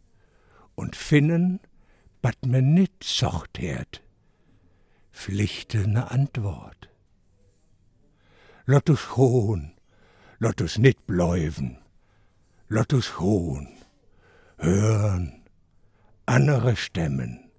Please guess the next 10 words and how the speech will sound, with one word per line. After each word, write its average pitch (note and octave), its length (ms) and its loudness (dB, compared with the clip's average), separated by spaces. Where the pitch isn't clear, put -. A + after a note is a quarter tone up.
und D2 180 -6
sein A2 920 -2
anderen B2+ 600 4
Mohren, F#2 840 -2
anderen G#2 720 -2
Abend. - 920 -10
Afkommen F#2 1000 -2
vom G2+ 380 -2
sicheren F2+ 1000 -2
Weg D#2 580 -6